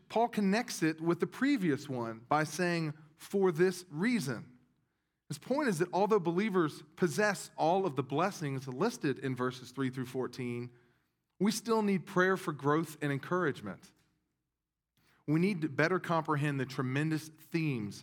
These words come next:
mentioned in the previous passage. And Paul's verse, excuse me, Paul's prayer in verse seventeen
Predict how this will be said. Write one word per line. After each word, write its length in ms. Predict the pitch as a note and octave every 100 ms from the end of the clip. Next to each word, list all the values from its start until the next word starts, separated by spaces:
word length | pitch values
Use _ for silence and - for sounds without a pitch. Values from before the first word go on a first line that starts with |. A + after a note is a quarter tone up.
| -
mentioned 640 | B2 C3+ E3 - E2 E2+ - _ _ _ _ C3+
in 80 |
the 80 | C3
previous 420 | C3 D3+ C3 B2
passage. 560 | - G2+ G2 - - - _ _ _ _ _ _ _ _ _ _ _ _ _
And 160 | D3+ D3+
Paul's 320 | E3+ A3 G3
verse, 420 | C3+ F3 G#3 F3+ -
excuse 260 | C3+ G3+ F3
me, 100 | C#3+
Paul's 300 | F#3+ F#3+ F3+
prayer 360 | - G3+ G3+
in 160 | E3 C#3+
verse 200 | E3 D#3
seventeen 1040 | - F3 D#3+ D3 - G#3+ G#3 C#3+ C#3+